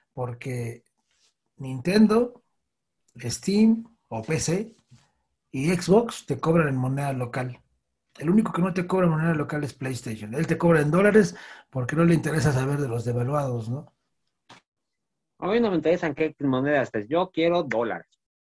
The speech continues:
Speaker 2: Y di que no te cobro en yen, ¿no? Porque soy bien buena onda.
Speaker 1: No, y, y, por ejemplo, lo podemos ver empresas canadienses como Ubisoft.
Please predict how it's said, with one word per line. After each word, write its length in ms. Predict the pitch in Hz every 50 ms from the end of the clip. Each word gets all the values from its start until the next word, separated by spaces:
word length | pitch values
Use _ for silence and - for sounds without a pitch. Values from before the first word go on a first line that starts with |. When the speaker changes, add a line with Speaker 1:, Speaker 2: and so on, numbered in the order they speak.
| _ _ _ _ _ _ _ _ _ _ _ _ _
Speaker 2:
Y 80 | - 113
di 120 | 143 170
que 100 | 165 165
no 80 | 170 165
te 120 | 165 -
cobro 240 | - 151 151 156 156
en 120 | 151 135 107
yen, 300 | 104 104 104 95 87 90
¿no? 160 | 104 107 113 -
Porque 200 | - - - -
soy 120 | 107 104
bien 160 | 104 107 107
buena 200 | 98 90 87 -
onda. 180 | - 90 - _ _ _ _ _ _ -
Speaker 1:
No, 220 | 202 240 277 262 220
y, 100 | 185 175
y, 260 | 170 165 160 160 165 160
por 140 | 143 170
ejemplo, 460 | 170 - 214 214 214 196 170 165 - 147
lo 180 | 143 139 123
podemos 400 | - 160 165 190 214 226 220 196
ver 300 | 180 202 208 220 - 330 - - _ _ _
empresas 460 | - 143 131 120 175 147 165 202 170 -
canadienses 640 | - 160 135 131 131 139 160 170 165 - 170 -
como 300 | - - 123 123 120 123 139
Ubisoft. 560 | 170 175 190 170 - 202 269 - - - -